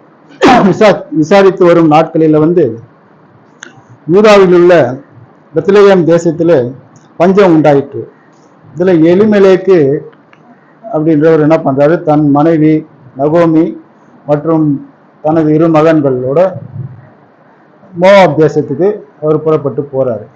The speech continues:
அங்க கொஞ்ச நாள்லயே எலிமெலேக்கு இறந்து போறாரு.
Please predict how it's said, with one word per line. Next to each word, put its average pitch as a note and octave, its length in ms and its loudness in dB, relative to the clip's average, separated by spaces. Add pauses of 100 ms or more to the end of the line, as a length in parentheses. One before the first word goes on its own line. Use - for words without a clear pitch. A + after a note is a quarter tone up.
(360)
அங்க F3+ 360 0
கொஞ்ச F3 280 -2
நாள்லயே E3+ 760 2 (600)
எலிமெலேக்கு F3 540 0
இறந்து D#3+ 340 2
போறாரு. A#2+ 500 -8